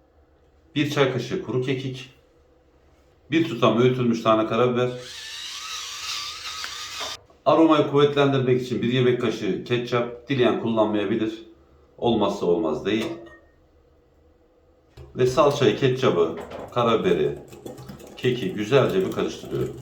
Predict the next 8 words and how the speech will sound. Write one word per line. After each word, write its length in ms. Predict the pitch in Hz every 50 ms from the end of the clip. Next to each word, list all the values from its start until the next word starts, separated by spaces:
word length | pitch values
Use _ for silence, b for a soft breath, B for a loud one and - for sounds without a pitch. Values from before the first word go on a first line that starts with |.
| - - - - - - - - - - - - - - - - - - - - - -
Yani 160 | 92 92 95
gördüğünüz 480 | 98 104 104 104 104 104 92 85 -
gibi 300 | 76 - - 120 - -
koyu 180 | - 104 104 -
kıvamlı 420 | - - - - - - - -
bir 140 | - - - - - - - - - - - - - - - -
sosumuz 360 | - 95 - 90 85 78 -
olacak. 280 | - - - - -